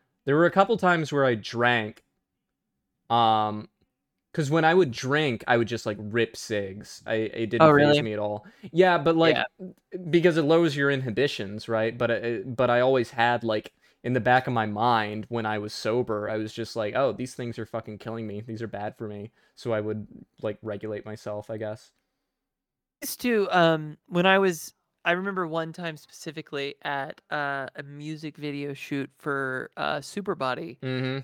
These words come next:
Speaker 2: Um,
Speaker 1: The one we were
Speaker 2: they
Speaker 1: talking
Speaker 2: were
Speaker 1: about?
Speaker 2: No, this is actually a different one. This
Speaker 1: Different
Speaker 2: was,
Speaker 1: one. You
Speaker 2: uh,
Speaker 1: worked on more than
Speaker 2: um,
Speaker 1: one. Wow.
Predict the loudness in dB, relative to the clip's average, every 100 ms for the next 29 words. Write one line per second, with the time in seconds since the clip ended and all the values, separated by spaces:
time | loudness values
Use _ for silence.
0 | _ 0 0 0 -4 -6 -4 0 4 6
1 | 6 4 2 0 0 _ _ _ _ _
2 | _ _ _ _ _ _ _ _ _ -4
3 | 4 8 8 8 2 0 0 0 -2 -2
4 | -2 -2 -4 -2 0 0 2 4 4 4
5 | 2 0 0 0 0 -2 -2 -4 -6 -8